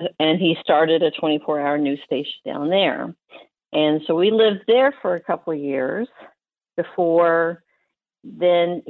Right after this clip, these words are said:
he, uh, was offered a job in Orlando. And his parents at the time were snowbirds from Wisconsin to Orlando. And we thought, well, that would be perfect because then we could be with his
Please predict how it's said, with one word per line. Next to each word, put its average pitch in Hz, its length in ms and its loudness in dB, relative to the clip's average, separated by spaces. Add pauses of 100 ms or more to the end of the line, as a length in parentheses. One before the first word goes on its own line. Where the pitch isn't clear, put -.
he, 180 520 -4
uh, 165 340 0
was 160 220 -2
offered 160 380 0
a 156 80 -10
job 151 500 -2
in 156 180 -2
Orlando. 226 680 -2 (800)
And 156 280 0
his 175 180 0 (140)
parents 240 440 0
at 185 140 -4
the 165 60 -6
time 165 280 -4
were 147 100 -2 (120)
snowbirds 160 600 0
from 160 160 -2
Wisconsin 160 800 -2 (800)
to 170 240 2
Orlando. 160 880 0
And 151 420 0
we 170 140 -2
thought, 151 320 0
well, 160 420 0 (340)
that 165 140 2
would 165 120 -2
be 156 120 -4
perfect 165 640 -2 (100)
because 151 320 -4
then 160 220 0
we 156 120 -2
could 151 180 -10
be 160 280 0
with 156 240 -2
his 156 140 -4